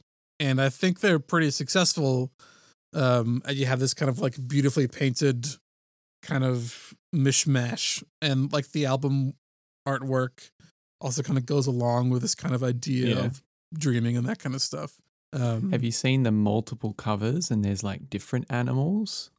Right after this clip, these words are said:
Speaker 1: Yeah, yeah, yeah. I think they're beautiful. I
Speaker 2: Yeah.
Speaker 1: really love the artwork for this record, actually. Um,
Speaker 2: Oh, it's stunning. There was a,
Speaker 1: Yeah.
Speaker 2: there was a speed painting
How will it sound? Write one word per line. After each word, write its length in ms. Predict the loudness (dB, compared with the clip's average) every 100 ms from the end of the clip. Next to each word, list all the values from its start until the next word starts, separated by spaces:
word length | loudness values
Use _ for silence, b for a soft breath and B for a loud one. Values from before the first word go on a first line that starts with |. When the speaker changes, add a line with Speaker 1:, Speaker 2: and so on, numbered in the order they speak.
| _ _
Speaker 1:
Yeah, 120 | 0 2
yeah, 220 | 4 2
yeah. 60 | 0 2
I 100 | 2
think 140 | 4
they're 100 | 4
beautiful. 380 | 2 0 0 2
I 60 | 6
Speaker 2:
Yeah. 60 |
Speaker 1:
really 160 | 6 6
love 220 | 4 2
the 60 | 0
artwork 220 | -2 -4
for 100 | -4
this 160 | -4 -4
record, 240 | -6 -8
actually. 440 | -8 -8 -8 -8 -10 _ _ -6
Um, 340 | -4 -2 -2
Speaker 2:
Oh, 200 | 0 2
it's 140 | 0 -2
stunning. 540 | -2 0 0 0 -4 -2
There 120 | 0
was 160 | 2
a, 40 | 4
Speaker 1:
Yeah. 280 | 4 4 0 -2
Speaker 2:
there 120 | -2
was 120 | 0
a 60 | -2
speed 500 | -2 -2 0 0 -2
painting 600 | 0 0 0 0 0